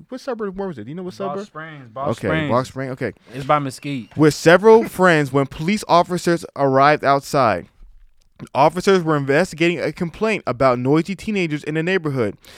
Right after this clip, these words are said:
Speaker 1: and they heard gunshots in the area as they approached. Within minutes, the black fifteen-year-old passenger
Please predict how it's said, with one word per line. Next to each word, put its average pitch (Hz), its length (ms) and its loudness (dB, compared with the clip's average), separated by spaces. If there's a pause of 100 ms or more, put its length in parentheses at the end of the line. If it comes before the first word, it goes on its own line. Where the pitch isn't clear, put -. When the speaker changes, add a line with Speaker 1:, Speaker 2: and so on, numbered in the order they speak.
(140)
Speaker 1:
and 131 140 -6
they 135 100 0
heard 156 380 0
gunshots 160 480 0
in 147 160 -8
the - 100 -8
area 135 320 -2
as 123 200 -2
they 131 140 0
approached. - 600 -2 (400)
Within 165 640 -4
minutes, 196 420 -4 (260)
the 127 120 0
black 135 420 0
fifteen-year-old 180 600 0
passenger 143 680 -2